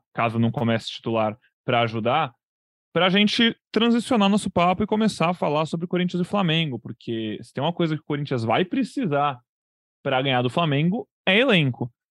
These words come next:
É, a gente tava fa-, a gente pode falar desse time do Flamengo e ver o time titular, mas o time reserva do Flamengo, que nesse fim de semana ganhou do Atlético Goianiense, goleou o Atlético Goianiense, inclusive, é, no time reserva tinha Vidal, Everton Cebolinha,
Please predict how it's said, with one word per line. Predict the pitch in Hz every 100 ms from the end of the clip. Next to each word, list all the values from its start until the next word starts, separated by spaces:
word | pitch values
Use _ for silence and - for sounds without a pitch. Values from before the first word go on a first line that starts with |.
| _ _ _ _ -
É, | 123 120 117 110 107 104 101 117 _ _ _ _ -
a | 113
gente | 120 120
tava | 131 127
fa-, | 127 131
a | 117
gente | 120 123
pode | - 123 123
falar | 127 123
desse | 123
time | - 123
do |
Flamengo | 120 123 110 117 147 156 131
e | 117 113 101 _ _ 120
ver | 123
o | 123 120
time | 123 123
titular, | - - 110 131 170
mas | 127 117 113
o |
time | - 131
reserva | 143 131 117 120 135
do | 120
Flamengo, | - 110 117 117
que | 120
nesse | 113 -
fim | 120
de | 113
semana | 113 113 113
ganhou | 113 110 113
do | 113 107
Atlético | 113 - 110
Goianiense, | 113 110 110 127 123 110
goleou | 120 180 160
o |
Atlético | 123 110 -
Goianiense, | 117 113 110 107 -
inclusive, | 120 107 113 127 165 _ _ _ _ _ _ -
é, | 117 113 110 107 -
no | 120
time | 117 135
reserva | 131 135 131 147 175
tinha | 175 190 185 165
Vidal, | 123 131 120 127 143 196
Everton | 170 156 156
Cebolinha, | 147 151 139 131 147 175 190 190